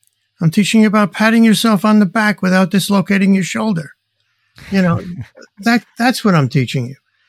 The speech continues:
Speaker 1: So I got very interested very early in mental processes. I originally called it mental navigation 'cause I love the navigation analogy, knowing the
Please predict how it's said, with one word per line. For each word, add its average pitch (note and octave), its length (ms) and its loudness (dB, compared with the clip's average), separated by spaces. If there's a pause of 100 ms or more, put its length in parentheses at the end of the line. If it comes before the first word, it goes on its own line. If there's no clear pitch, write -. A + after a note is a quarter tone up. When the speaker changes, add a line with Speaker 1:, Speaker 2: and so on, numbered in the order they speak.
(120)
Speaker 1:
So G3 220 -4
I G#3 120 0
got G#3 220 -4
very B3 640 0
interested D#3 800 0
very F#3 480 0
early D#3+ 360 2
in D#3 340 2
mental D3 400 0
processes. D3 720 -12 (1040)
I C3 340 -2 (100)
originally D3 400 2
called C#3+ 340 -2
it C#3+ 120 -6
mental C#3+ 460 2
navigation C#3+ 960 0 (220)
'cause B2+ 100 -6
I A#2+ 100 -6
love B2+ 240 -4
the C3 100 -2
navigation C3 640 -2
analogy, C3 600 -4 (440)
knowing B2 400 2
the A#2+ 200 -2